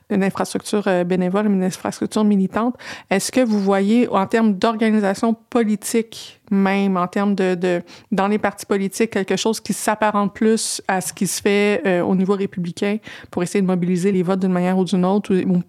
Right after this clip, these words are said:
ou même, par exemple, un mouvement peut-être marginal, mais quand même qui pourrait remettre en question les résultats d'un vote, euh, un peu comme ça a été fait au lendemain de la, de la défaite de Donald Trump ?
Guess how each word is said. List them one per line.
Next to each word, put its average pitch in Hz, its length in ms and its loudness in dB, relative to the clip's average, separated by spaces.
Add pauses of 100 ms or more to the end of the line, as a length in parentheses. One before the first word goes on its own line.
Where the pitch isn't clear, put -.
(100)
ou 185 80 4
même, 185 200 2
par 180 160 0
exemple, 190 320 0
un 190 60 2
mouvement 196 560 2 (320)
peut-être 202 300 2
marginal, 226 500 4
mais 226 120 6
quand 214 180 2
même 214 220 4
qui - 120 -12
pourrait 202 540 2
remettre 190 340 2
en 190 60 2
question 190 260 0
les 196 120 2
résultats 180 360 0
d'un 180 140 2
vote, 190 340 -2
euh, 165 220 0 (460)
un 185 100 2
peu 202 120 -2
comme 175 280 -2
ça - 100 -6
a 175 60 2
été 170 140 -4
fait 180 200 -6
au 196 60 -2
lendemain 170 260 0
de 180 80 0
la, 165 160 0
de 196 80 -2
la 175 140 0
défaite 175 240 -4
de 190 80 -2
Donald 175 300 -4
Trump ? - 220 -6